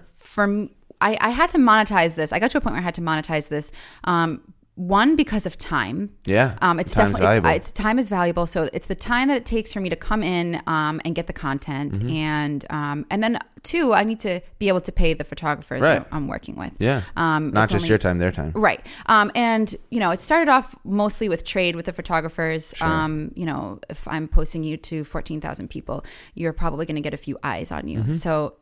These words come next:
Speaker 1: they were, for the most part, pretty happy to do that.
Speaker 2: Plus,
Speaker 1: Um,
Speaker 2: it's a cool thing to, like, be involved in.
Speaker 1: Yeah, cool.
Speaker 2: So.
Speaker 1: And of course, it's, and for them, they're able to add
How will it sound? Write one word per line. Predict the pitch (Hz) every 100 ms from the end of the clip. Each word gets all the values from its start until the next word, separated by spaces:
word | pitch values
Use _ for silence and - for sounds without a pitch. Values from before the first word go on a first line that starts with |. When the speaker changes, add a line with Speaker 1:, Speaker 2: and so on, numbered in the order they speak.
| _ _ _ _ -
Speaker 1:
they | 160 160 190 185
were, | 180 175
for | - 180
the |
most | 170 170
part, | - 175
pretty | 175
happy | 156 151 156 170
to | 151
do | 175 202
that. | 269 - - - -
Speaker 2:
Plus, | 180
Speaker 1:
Um, | 170
Speaker 2:
it's | -
a |
cool | - 98
thing | 92 95
to, | 98
like, | 78 85
be |
involved | 80 76 76 82
in. | 107 113
Speaker 1:
Yeah, | 359 185 -
cool. | -
Speaker 2:
So. | -
Speaker 1:
And | 277
of | 269
course, | 339 294 233
it's, | 202 - -
and | 202 180
for | 208
them, | 196 196 190
they're | 185
able | 180 175
to | 170
add | 160 151 151 151